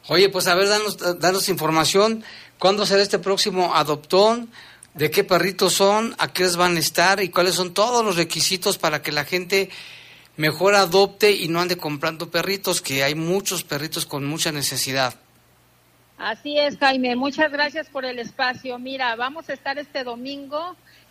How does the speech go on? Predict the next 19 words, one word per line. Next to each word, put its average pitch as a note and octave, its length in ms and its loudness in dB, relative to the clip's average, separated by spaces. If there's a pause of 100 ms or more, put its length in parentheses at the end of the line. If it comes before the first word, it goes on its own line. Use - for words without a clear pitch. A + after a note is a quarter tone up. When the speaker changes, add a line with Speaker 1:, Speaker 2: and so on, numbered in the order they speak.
Speaker 2:
en A3+ 240 -8
Parque D4+ 360 -6
Panorama C#4 760 -4
nuevamente. D4 1080 -2
Este, A#3+ 460 -2
vamos C#4+ 320 2
a C#4 40 -8
estar D4 200 4
ahí D4 200 4
desde C4 320 2
las A#3 260 2
diez D#4+ 260 2
y E4 60 -4
media D#4 300 4
de C#4+ 120 4
la B3+ 100 6
mañana C#4 680 2
a A3+ 160 4
las A3 280 4